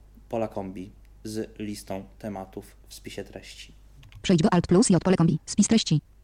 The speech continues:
Speaker 1: I wciskam Enter.
Speaker 2: Enter. Strona nowej karty. Przejdź do Alt plus J pole kombi, spis treści. Aby zmienić opcję, użyj klawiszy strzałek. Alt plus J.
Speaker 1: Rozwijam listę klawiszami Alt, strzałka w dół.
Speaker 2: Rozwin listę.
Speaker 1: I czytam to, co już omówiliśmy,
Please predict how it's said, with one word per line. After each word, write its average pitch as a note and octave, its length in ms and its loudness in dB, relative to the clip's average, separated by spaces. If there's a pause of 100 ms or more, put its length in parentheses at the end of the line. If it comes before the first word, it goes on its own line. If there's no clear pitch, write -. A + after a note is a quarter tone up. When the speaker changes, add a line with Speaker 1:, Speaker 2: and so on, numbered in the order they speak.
(120)
Speaker 1:
I D3 140 -4
wciskam G#2 480 -10 (360)
Enter. A2+ 340 -8 (200)
Speaker 2:
Enter. G3+ 220 4 (160)
Strona F3+ 260 6
nowej F3+ 180 6
karty. E3+ 280 2 (100)
Przejdź F3+ 200 4
do G3 120 2
Alt F3 140 2
plus F#3+ 220 4
J F3 140 4
pole F#3 140 2
kombi, E3 220 2 (100)
spis - 220 0
treści. E3 380 2
Aby F#3+ 180 4
zmienić F#3+ 260 6
opcję, F3+ 240 2 (100)
użyj F#3 200 6
klawiszy - 280 4
strzałek. D#3+ 500 0
Alt F3 160 4
plus F#3 200 4
J. E3 240 2 (120)
Speaker 1:
Rozwijam A2 680 -2
listę F#2 520 -10
klawiszami G#2 580 -8
Alt, A2 340 -6
strzałka G#2+ 560 -6
w G2+ 80 -18
dół. A#2 300 -12 (540)
Speaker 2:
Rozwin F3+ 240 4
listę. E3 260 4 (300)
Speaker 1:
I E3+ 200 -2 (160)
czytam G#2+ 440 -8 (180)
to, D3 180 -4
co B2+ 140 -6
już - 380 -8 (120)
omówiliśmy, A2+ 640 -8